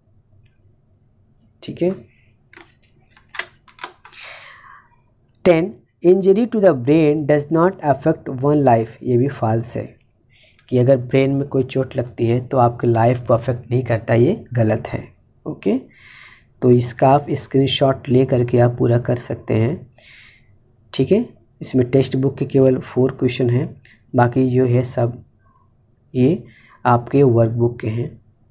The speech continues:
"Match the following" देखते हैं, बहुत सिंपल है। ब्लड सप्लाई देखते हैं, ब्लड सप्लाई कौन करता है?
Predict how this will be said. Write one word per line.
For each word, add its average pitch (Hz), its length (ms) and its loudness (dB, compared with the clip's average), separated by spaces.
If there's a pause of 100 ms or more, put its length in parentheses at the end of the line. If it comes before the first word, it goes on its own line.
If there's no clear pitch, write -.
(640)
"Match 175 260 4
the 202 100 0
following" 143 400 0
देखते 120 280 -6
हैं, 175 340 -8
बहुत 175 200 2
सिंपल 117 420 -4
है। 196 180 -8 (440)
ब्लड 139 240 2
सप्लाई 143 560 0 (640)
देखते 120 260 -6
हैं, 139 220 -4
ब्लड 143 160 2
सप्लाई 135 640 0 (260)
कौन 135 180 0
करता 135 360 -2
है? 139 280 -4